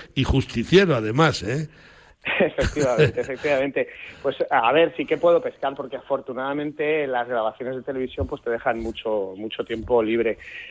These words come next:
Speaker 2: Lo que ocurre es que, claro, te tienes que ad-, que, que adaptar a las grabaciones. Entonces justo ahora pues me,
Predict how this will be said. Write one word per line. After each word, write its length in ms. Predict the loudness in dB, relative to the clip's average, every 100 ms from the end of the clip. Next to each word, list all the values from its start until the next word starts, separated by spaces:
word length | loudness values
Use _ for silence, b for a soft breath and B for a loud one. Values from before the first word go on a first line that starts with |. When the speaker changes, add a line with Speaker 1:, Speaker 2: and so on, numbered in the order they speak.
| B
Speaker 2:
Lo 140 | 2
que 80 | 4
ocurre 300 | 2 2 2
es 80 | 2
que, 120 | 2
claro, 260 | 4 4 4
te 100 | 0
tienes 240 | -8 -10 -2
que 100 | -2
ad-, 400 | 0 -2 -4 -2
que, 400 | 0 2 2 0
que 80 | 2
adaptar 460 | 4 2 2 4
a 60 | 4
las 140 | 2
grabaciones. 520 | 0 -2 0 2 2 0
Entonces 240 | 0 0
justo 300 | 2 0 4
ahora 200 | 4 4
pues 140 | 0
me, 380 | -6 -8 -10 -12